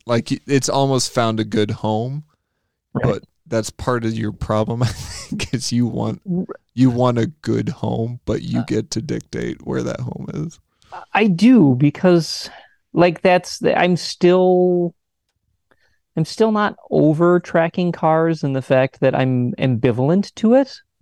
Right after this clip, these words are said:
Speaker 2: I, I still find it important. I still find it exciting. I
Speaker 1: Sure.
Speaker 2: just don't wanna do it anymore.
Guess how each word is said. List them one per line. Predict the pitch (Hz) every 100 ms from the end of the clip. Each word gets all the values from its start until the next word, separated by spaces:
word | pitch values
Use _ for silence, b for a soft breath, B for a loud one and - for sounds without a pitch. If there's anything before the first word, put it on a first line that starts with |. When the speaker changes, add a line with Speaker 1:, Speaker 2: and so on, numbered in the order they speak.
| _
Speaker 2:
I, | 151 143 -
I | 160
still | - - 175 170
find | - - 147 147
it | 147 -
important. | - 131 - - 127 135 196 202 - _ b b b b b -
I | 147
still | - 143
find | 147 139
it | 139
exciting. | 120 - - 117 123 156 214 220 - _ -
I | 135
Speaker 1:
Sure. | 131
Speaker 2:
just | 139 -
don't | 135 135
wanna | 127 120 _ -
do | 123
it | 135
anymore. | 180 214 233 311 302